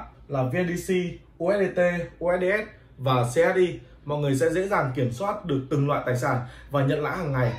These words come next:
ở mỗi tab khác nhau. Và quay lại mục V N D C, mọi người có thể vào, nhấn vào ô lịch sử ở trên cùng góc bên phải. Thì toàn bộ các cái giao dịch của mọi người trong suốt thời gian qua nhận lãi được từng ngày như thế nào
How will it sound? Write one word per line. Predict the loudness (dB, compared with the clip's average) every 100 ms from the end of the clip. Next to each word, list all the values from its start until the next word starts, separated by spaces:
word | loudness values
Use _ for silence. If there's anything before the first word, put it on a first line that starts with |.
| -6
ở | -2 0
mỗi | 2 0
tab | 0 -2
khác | -2 -2
nhau. | -2 -2 -10 -18 -20 -20 -6
Và | -2 2
quay | 2 2
lại | 2
mục | 0 -2
V | -2
N | -2 -4
D | -2
C, | -4 -4
mọi | -6
người | -4 -2
có | -2
thể | -2
vào, | -2 -2 -4 -8 -18 -14 -6
nhấn | -4 0
vào | 0 0 0
ô | 0 2 2 0 -6 -4
lịch | -2
sử | 2 2 2 -2
ở | -6
trên | -4 -2
cùng | 2 2
góc | 2
bên | 0
phải. | 0 -2 -2 -10 -20 -8
Thì | -6 -4
toàn | -2 -2 0
bộ | 0 0 -8 -10
các | -8
cái | -2
giao | 0 0
dịch | 0
của | -2
mọi | -2 2
người | 2 2 0
trong | -4 -4
suốt | -2 -2
thời | -2
gian | -4 -2 -2
qua | -2 -2 -6 -10
nhận | -2 -2 0
lãi | -2
được | -2 -2
từng | 0
ngày | 0 0 -2 -2
như | -4
thế | -2
nào | -2 -2